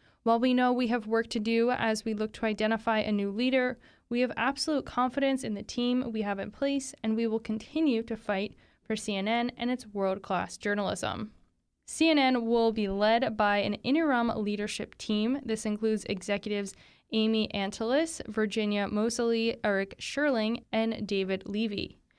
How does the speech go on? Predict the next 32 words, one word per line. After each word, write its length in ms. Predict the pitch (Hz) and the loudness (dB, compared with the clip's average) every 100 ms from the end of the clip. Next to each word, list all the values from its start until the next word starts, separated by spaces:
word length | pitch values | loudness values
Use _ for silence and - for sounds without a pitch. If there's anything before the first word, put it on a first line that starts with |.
| _ | _
according 460 | 220 - 269 233 226 | -4 2 2 4 0
to 140 | - | -2
N 100 | 196 | -2
B 80 | 190 | -2
C 160 | - 190 | -2 -2
News. 460 | 202 196 - - _ _ - - - | 0 -2 -6 -14 _ _ -20 -20 -6
Licht 260 | 226 226 226 | 0 0 -2
started 480 | - - 277 330 285 | -8 2 4 4 2
as 240 | - 226 220 | 0 -2 -2
C 140 | 220 | -2
N 100 | 208 | 0
N's 160 | 196 196 | -2 -4
president 540 | - 233 226 240 240 | -2 0 2 0 0
in 100 | 220 | -2
the 80 | 202 | -2
spring 520 | - - 302 285 240 | -4 -2 2 2 2
of 160 | - 208 | -2 -4
twenty 260 | - 196 | -2 -2
twenty-two. 560 | 196 190 - 233 202 - _ _ _ _ _ - | -2 -6 -2 -2 -2 -4 _ _ _ _ _ -2
Business 380 | 240 247 247 247 | 0 2 0 2
Insider 380 | 233 240 220 | 2 4 4
reports 580 | 220 214 - 240 226 233 | 4 -2 2 4 4 2
that 320 | - 226 226 | 0 0 0
things 240 | - 302 349 | 0 0 2
intensified 840 | 269 247 - 294 294 285 214 196 202 | -2 -2 -2 0 0 0 2 2 -2
over 160 | 196 | -4
the 120 | 190 | -4
weekend 500 | 190 247 262 202 208 - | -2 -2 -2 -4 -6 -6
after 320 | 202 220 240 | -4 -2 0
The 140 | 220 | 0
Atlantic 580 | 208 208 247 302 320 294 | 0 0 0 0 -2 -2
published 400 | - 240 240 - | -2 0 -2 -4